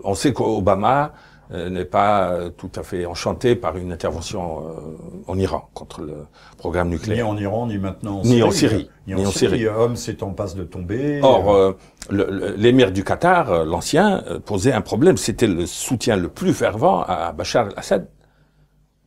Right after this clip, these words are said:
Speaker 1: Et, euh, son allié, euh,
Speaker 2: L'émir
Speaker 1: on
Speaker 2: du Qatar était un soutien de Bachar el-Assad ?
Speaker 1: Non, non.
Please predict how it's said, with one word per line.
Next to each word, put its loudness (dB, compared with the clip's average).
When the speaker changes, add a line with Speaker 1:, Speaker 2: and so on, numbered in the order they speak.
Speaker 1:
Et, 4
euh, 2
son 2
allié, 6
euh, -4
Speaker 2:
L'émir -2
Speaker 1:
on 4
Speaker 2:
du -4
Qatar -2
était -8
un -6
soutien -10
de -8
Bachar -6
el-Assad ? -2
Speaker 1:
Non, 2
non. 2